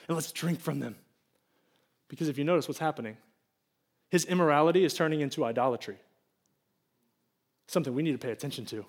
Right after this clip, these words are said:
And also the, the fact that a lot of us, what do we do? When the enemy surrounds us in a lot of our lives,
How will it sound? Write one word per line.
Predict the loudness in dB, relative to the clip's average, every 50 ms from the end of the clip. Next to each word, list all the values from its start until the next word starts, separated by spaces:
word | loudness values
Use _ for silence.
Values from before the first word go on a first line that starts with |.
| _ _ _ _ _ _ _ _ _ _ _ _ _ _ _ _ _ _ _ _ _ _
And | 2 6
also | 6 6 6 6 4
the, | 4 2 -2 -6
the | -6 -4
fact | 0 0 0 2 2 0
that | 0 2
a | 4
lot | 4 4 4 4
of | 4 2
us, | 2 0 0 -4 -8 -8 _ _ 0
what | 0
do | 2 2
we | 2 0
do? | 0 -2 -2 -2 -4
When | -4 -4 -2
the | -2 -2 -2 -4
enemy | -4 0 2 4 4 4
surrounds | 2 2 0 0 -2 -2 -4 -4 -4 -4
us | -4 -4 -4 -8 -10 -14 -16 -8 -2
in | 0
a | 4
lot | 6 6 6
of | 6 6
our | 4 4
lives, | 4 0 0 0 0 0 -2 -4 -8 -14